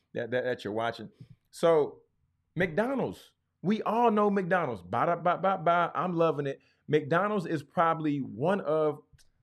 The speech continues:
let me take myself off here. McDonald's is probably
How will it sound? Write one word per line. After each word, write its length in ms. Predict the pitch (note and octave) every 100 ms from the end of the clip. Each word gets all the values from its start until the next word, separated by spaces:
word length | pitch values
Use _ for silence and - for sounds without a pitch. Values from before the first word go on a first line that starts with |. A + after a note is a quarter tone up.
| _
let 80 | -
me 0 |
take 240 | - D2+
myself 360 | D2+ - C#2 -
off 140 | A1+ -
here. 220 | B1 _ _ - - _ _ _ _ _ _ _ - _ _ _ _ -
McDonald's 560 | D3 B2 D3 G3+ G3+
is 100 | F3
probably 500 | - F3+ D#3+ D#3 D3